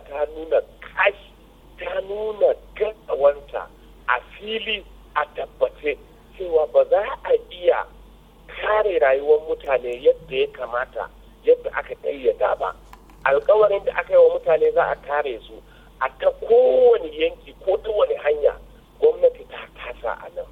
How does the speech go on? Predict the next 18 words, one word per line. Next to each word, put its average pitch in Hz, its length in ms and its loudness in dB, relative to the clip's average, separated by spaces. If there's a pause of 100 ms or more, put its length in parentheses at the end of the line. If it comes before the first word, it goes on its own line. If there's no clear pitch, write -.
(440)
Kowa 160 320 4
kuma 170 260 0
ya 160 160 4
san 160 280 -12
wannan 190 340 2
a - 160 -14
cikin - 300 -20 (140)
jininsa. 143 460 -6 (400)
Kowa 185 400 4
kuma 180 260 -2
yana 180 380 0
ɗarɗar. 139 520 -10 (120)
Duk 208 220 -16
inda 277 300 0
za 196 120 2
ka - 160 -2
je 156 220 -2
yanzu 135 220 -2